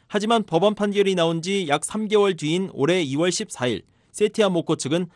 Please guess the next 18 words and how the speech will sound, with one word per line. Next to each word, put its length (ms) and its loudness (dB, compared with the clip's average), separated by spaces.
물품 400 0
반환서란 680 0
이름의 300 0
서류를 420 -2
작성한 480 -4
것으로 300 -2
나타났습니다. 720 -4
비오에이가 420 8
확인한 320 2
이 100 -2
서류에는 520 0
세티아모코를 800 0
비롯한 460 -2
일곱 300 0
명의 300 0
서명이 500 -2
담겨 280 -4
있는데 380 -2